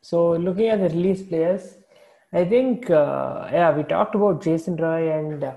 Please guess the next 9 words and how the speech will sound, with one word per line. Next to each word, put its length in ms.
what 320
we 140
feel 280
about 260
that. 260
And, 320
uh, 180
even 300
Mohit 400